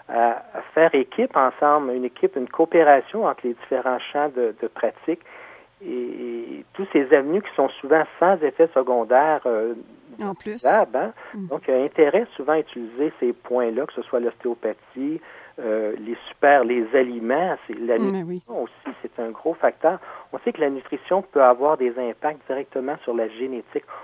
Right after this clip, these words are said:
Speaker 1: On
Speaker 2: Hmm.
Speaker 1: peut changer nos gènes en mangeant différemment, en
Speaker 2: Wow.
Speaker 1: prenant certains suppléments. Et ça, c'est quelque chose que la médecine, c'est prouvé scientifiquement, mais c'est pas amené encore dans les oreilles des médecins suffisamment encore.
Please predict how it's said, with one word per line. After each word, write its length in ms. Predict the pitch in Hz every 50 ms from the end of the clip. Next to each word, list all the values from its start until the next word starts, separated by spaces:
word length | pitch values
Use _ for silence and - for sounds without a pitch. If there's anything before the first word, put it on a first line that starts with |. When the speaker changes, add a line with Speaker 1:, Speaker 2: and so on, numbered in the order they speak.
| - - -
Speaker 1:
On 80 | - 202
Speaker 2:
Hmm. 40 |
Speaker 1:
peut 160 | 277 - 131 113 - -
changer 400 | - 165 175 170 165 151 156 170
nos 220 | 170 156 127 123 110
gènes 320 | 101 - 131 147 165 160 143
en 140 | 120 113
mangeant 420 | 107 117 117 117 117 113 127 143 156 143 - -
différemment, 460 | - - 117 113 117 104 98 104 123
en 300 | 143 156 139 120 120 -
Speaker 2:
Wow. 60 | 190
Speaker 1:
prenant 220 | 185 180 180 175 170 175 _
certains 340 | - - _ - 131 143 - -
suppléments. 400 | - - - 113 104 110 143 143 - - - - - - _ -
Et 80 | 120 - -
ça, 60 | 208 214
c'est 80 | - 156
quelque 220 | - - 131 -
chose 200 | - - 180 185 - - -
que 60 | 135
la 120 | 127 123
médecine, 520 | 120 127 120 110 - - - 170 170 165 147 - - - _ - -
c'est 100 | - 202
prouvé 400 | 208 - - 151 135 127 165 165 160
scientifiquement, 640 | - 147 131 120 - - - - - 151 196 226 214 - - - - - _ -
mais 80 | 120 - -
c'est 100 | - -
pas 140 | - 190 180
amené 320 | 170 170 180 196 240 254 202
encore 340 | 156 131 - - 147 156 151
dans 160 | - 139 127
les 240 | 123 120 120 117 120
oreilles 280 | 123 123 123 139 147 139
des 100 | 127 120
médecins 420 | 120 120 107 - - - 135 135 131 -
suffisamment 540 | - - - 110 107 117 110 107 117 117 113
encore. 320 | 101 - - 110 101 -